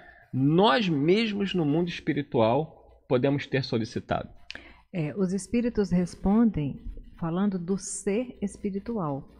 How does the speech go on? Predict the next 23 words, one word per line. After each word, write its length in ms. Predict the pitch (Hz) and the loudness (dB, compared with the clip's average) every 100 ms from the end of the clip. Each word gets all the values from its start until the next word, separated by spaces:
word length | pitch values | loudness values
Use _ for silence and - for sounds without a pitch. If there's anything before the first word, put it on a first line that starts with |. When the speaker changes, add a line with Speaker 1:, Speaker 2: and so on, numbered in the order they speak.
| - - | -20 -12
Speaker 2:
não 120 | 156 | -8
é? 180 | 165 220 - | -6 -8 -12
O 80 | 160 | -16
ser 440 | - - 160 165 214 _ _ _ _ _ _ _ - | -16 -10 -8 -6 -10 _ _ _ _ _ _ _ -4
que 140 | 196 | 0
na 240 | 185 208 262 | 2 2 0
es-, 220 | - - | -2 -2
na 160 | 190 | 2
erraticidade, 880 | 208 175 160 - 165 143 143 151 202 202 _ _ _ - - - - - | 2 0 -2 -6 -6 -4 -4 -4 -8 -12 _ _ _ -20 -20 -20 -12 -2
tomando 300 | 196 214 233 | 4 4 4
conhecimento 600 | 240 233 233 208 202 202 | 4 2 2 0 0 -2
de 120 | 190 | -4
tudo 260 | 196 254 254 | -2 -2 -2
que 100 | 247 | 0
existe 340 | 214 180 214 190 | 0 0 -2 -4
à 40 | |
sua 240 | - 170 | -2 -2
volta 420 | 170 156 165 180 - | 0 0 0 -2 -4
e 80 | 196 | 0
da 80 | 185 | 2
realidade 800 | 180 175 175 160 165 165 160 | 2 0 -2 -2 -2 -2 -2
de 120 | 165 190 | -2 -2
Deus 760 | 170 170 165 185 233 - - | 2 4 4 2 -2 -8 -18